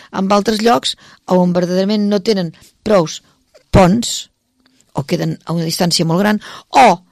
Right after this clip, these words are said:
no tenen prous ferris, o lo que sigui, però amb un sentiment. De totes maneres, em, a mi em dona per pensar, no? El que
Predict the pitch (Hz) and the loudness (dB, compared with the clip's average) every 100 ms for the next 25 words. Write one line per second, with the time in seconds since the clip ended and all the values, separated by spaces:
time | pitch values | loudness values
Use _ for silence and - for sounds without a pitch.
0 | _ - 185 180 190 175 165 160 156 - | _ -8 -4 -2 -2 -2 -4 -8 -8 -2
1 | 185 214 226 254 - _ _ _ _ - | 0 0 -2 -4 -12 _ _ _ _ 0
2 | 480 - 339 381 349 453 330 180 160 _ | 0 0 -4 -2 2 4 4 2 0 _
3 | _ _ _ _ _ - 190 - _ - | _ _ _ _ _ -4 -4 -4 _ -20
4 | _ _ 185 196 196 180 165 143 - - | _ _ -4 -2 -2 -4 -6 -8 -12 -16
5 | - - - _ 202 294 339 330 277 294 | -18 -18 -20 _ -4 -2 0 2 2 2
6 | - 214 196 _ _ - - 196 - _ | 0 -2 -6 _ _ -10 -2 -2 -4 _
7 | - 180 170 156 - 185 170 175 165 156 | -6 -4 -4 -4 -2 0 0 -4 -8 -6
8 | 226 151 226 277 - _ _ _ _ _ | -2 -2 -4 -8 -20 _ _ _ _ _
9 | _ _ - - - - - - - _ | _ _ -20 -20 -20 -20 -20 -20 -20 _
10 | - 214 185 196 180 | -4 -2 0 0 0